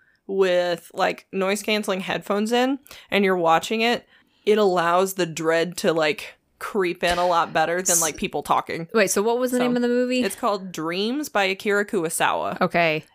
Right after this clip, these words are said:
Speaker 1: And it was filmed in nineteen ninety, so of course the special effects are nineties, but, like, if you're by yourself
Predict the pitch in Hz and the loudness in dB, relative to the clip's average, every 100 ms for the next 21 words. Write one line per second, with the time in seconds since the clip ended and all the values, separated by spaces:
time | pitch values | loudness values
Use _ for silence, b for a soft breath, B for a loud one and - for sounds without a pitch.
0 | _ - 180 170 165 156 170 170 - 233 | _ -6 -4 -4 -4 -4 -6 -6 -4 2
1 | 226 269 226 208 214 240 214 165 165 170 | 2 4 2 2 2 2 2 0 -2 -4
2 | 185 - 180 160 - - 180 175 - 175 | -6 0 2 2 0 -2 -2 -2 -2 0
3 | 165 156 151 151 - 151 - - 151 139 | 0 -2 -2 -2 -4 -6 -6 -4 -4 -2
4 | 151 - 320 170 160 - B B B - | -6 -6 0 2 0 -6 B B B -4
5 | 180 165 - - _ _ _ 175 196 240 | -2 -2 -6 -20 _ _ _ -4 -2 -2
6 | 220 254 269 277 262 - 320 285 170 170 | 0 0 0 0 -2 -2 2 2 2 -2
7 | - | -8